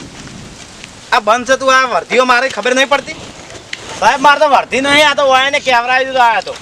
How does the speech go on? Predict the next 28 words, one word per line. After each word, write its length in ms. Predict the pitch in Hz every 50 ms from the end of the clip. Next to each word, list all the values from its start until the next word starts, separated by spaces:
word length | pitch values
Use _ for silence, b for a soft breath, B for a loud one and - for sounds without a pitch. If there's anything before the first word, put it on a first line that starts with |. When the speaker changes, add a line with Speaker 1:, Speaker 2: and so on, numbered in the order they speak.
| -
Speaker 1:
કેવરાઈ 300 | 185 208 220 226 262 277
મફત 280 | 262 254 254 247 311 320
હેડ્યો 280 | 320 320 339 349 349
ઈ? 140 | 359 370 359 - - - - - - - - - - - - - -
Speaker 2:
નહીં, 260 | 180 190 233 269 294
મારે 200 | 277 262 233 226
તો 120 | 226 285 277
કોઈ 180 | 240 285 285
દાડો 140 | 277 277 269
હું 80 | 277 285
લેવાનું 420 | 269 247 226 226 226 226 220 220
આમાં 200 | 202 196 202 202
તો 160 | 202 202 196
હવે. 80 | 202 196 - - - - - - - - - - -
Speaker 1:
કાકા, 400 | - 185 196 202 240 247 254 262
રાત 220 | 233 214 220 247 226
દાડો 220 | 233 262 262 269
હવે 100 | 269 269
તડકાના 460 | - 247 240 254 - 262 262 269 277
ઉભા 220 | 262 190 - 196 233
રહી 140 | 254 262
યાર. 300 | 269 269 262 247 240 226 202 - - - - - - - - - - - - - -
પરણાવવાની 420 | 220 233 254 277 294 294 294 302
પડી 240 | 294 311 311 311 320
તમને 220 | 311 320 320 320
છોકરા 320 | 302 294 302 277 311 320 320
નતા 240 | 311 320 302 330 339
રે? 80 | 349